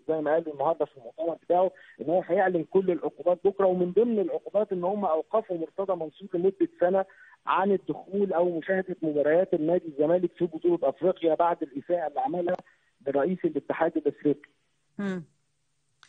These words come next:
Speaker 2: طيب، بس
Speaker 1: لكن، لكن
Speaker 2: قول يا هيثم.
Speaker 1: اتفضلي.
Speaker 2: لا، اتفضل.
Speaker 1: لكن هو اللي هو الموضوع بتاع ال-، ال-، ان، ان الدوله تتدخل في هذا الشان، الدوله مش هتتدخل لان دي هتافات،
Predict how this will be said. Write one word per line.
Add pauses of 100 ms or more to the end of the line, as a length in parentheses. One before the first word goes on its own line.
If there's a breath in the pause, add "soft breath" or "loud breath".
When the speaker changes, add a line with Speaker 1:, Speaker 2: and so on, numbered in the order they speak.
(360 loud breath)
Speaker 2:
طيب،
بس
Speaker 1:
لكن،
لكن (400)
Speaker 2:
قول
يا
هيثم.
Speaker 1:
اتفضلي. (220)
Speaker 2:
لا،
اتفضل. (1400 soft breath)
Speaker 1:
لكن
هو
اللي
هو
الموضوع
بتاع
ال-،
ال-،
ان،
ان
الدوله
تتدخل
في
هذا
الشان، (340 soft breath)
الدوله
مش
هتتدخل
لان
دي
هتافات،